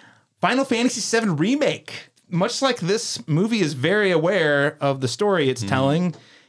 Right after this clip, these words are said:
Speaker 1: and asking the questions, "Why do we have to do that?"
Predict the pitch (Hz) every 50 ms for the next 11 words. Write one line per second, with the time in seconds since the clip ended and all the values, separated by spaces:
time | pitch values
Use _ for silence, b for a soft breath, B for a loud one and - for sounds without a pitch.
0 | B - 139 139 143 143 - 151 165 160 - - 185 165 156 156 - 185 185 185
1 | - - 156 143 139 139 131 127 120 123 143 160 165 165 160 170 160 147 165 156
2 | 147 - - 127 113 151 196 202 139 139 101 104 110 113 - - - -